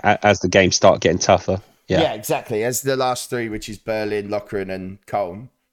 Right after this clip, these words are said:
Speaker 2: I should have everyone back 'cause the longest injury is, like, three weeks. So, yeah, fingers crossed. But, uh, I just need to get through the next two games. If I can get through the next two games,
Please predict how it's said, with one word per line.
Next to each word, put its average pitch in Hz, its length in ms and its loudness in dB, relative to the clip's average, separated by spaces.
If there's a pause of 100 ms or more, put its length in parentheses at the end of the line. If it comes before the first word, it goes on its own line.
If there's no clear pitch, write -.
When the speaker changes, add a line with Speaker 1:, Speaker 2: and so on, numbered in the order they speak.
(520)
Speaker 2:
I - 140 -8
should 110 260 -6
have 98 200 -6
everyone 95 400 -6
back 90 280 -8
'cause 98 280 -10
the 110 140 -8
longest 117 580 -6
injury 98 260 -8
is, 90 100 -12
like, 92 140 -8
three 95 220 -6
weeks. - 520 -12
So, 82 440 -6 (680)
yeah, 104 220 -6 (640)
fingers 170 340 -4
crossed. - 520 -6 (120)
But, 113 300 -6
uh, 104 200 -2
I 107 60 -4
just 110 220 -10
need 117 120 -10
to 101 60 -18
get 107 180 -10
through 104 160 -6
the 101 100 -4
next 101 200 -10
two 107 180 -8
games. 95 320 -6
If 110 80 -8
I 170 120 -2
can 185 120 -6
get 185 180 -4
through 196 140 -4
the 175 80 -6
next 175 180 -6
two 185 100 -8
games, 156 480 -4